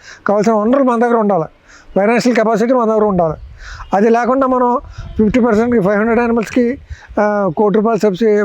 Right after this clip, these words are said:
యాభై లక్షల సబ్సిడీకి వెళ్ళడం అనేది కరెక్ట్ కాదు. ఒక ఆ స్కీములకు వెళ్తే అంత బడ్జెట్ మన దగ్గర ఉండాలి, ఎందుకంటే ఆ సెకండ్ సబ్సిడీ మనం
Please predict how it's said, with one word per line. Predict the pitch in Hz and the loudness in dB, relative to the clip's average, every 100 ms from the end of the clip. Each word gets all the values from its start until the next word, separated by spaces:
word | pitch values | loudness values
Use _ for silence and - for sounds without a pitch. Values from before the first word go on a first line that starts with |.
| 208 202 190 | 2 0 0
యాభై | 202 220 | 2 0
లక్షల | 185 214 | 0 -2
సబ్సిడీకి | 190 196 202 208 208 | -2 -2 -2 0 0
వెళ్ళడం | 196 220 233 | 0 0 -2
అనేది | 240 370 - - - - | -2 -2 -6 -20 -14 -2
కరెక్ట్ | 220 214 233 | -2 2 2
కాదు. | 185 151 _ - - - - - - 285 | 0 -4 _ -20 -20 -20 -16 -14 -6 -4
ఒక | 185 202 160 175 | -2 0 0 0
ఆ | 196 | -2
స్కీములకు | - 247 254 240 | 0 0 2 2
వెళ్తే | 240 247 330 320 - _ - - - - 180 | 0 0 0 -2 -8 _ -20 -20 -18 -6 -4
అంత | 175 208 | 0 2
బడ్జెట్ | 208 277 247 | 2 2 2
మన | 233 | 2
దగ్గర | 262 254 | 2 2
ఉండాలి, | 262 254 170 - - - - - - - - | 2 2 0 -4 -20 -20 -20 -20 -20 -6 0
ఎందుకంటే | 196 233 269 233 | 2 4 2 2
ఆ | 214 196 180 | 0 -2 0
సెకండ్ | 202 226 | 0 0
సబ్సిడీ | 220 247 247 | 0 0 2
మనం | 247 | 2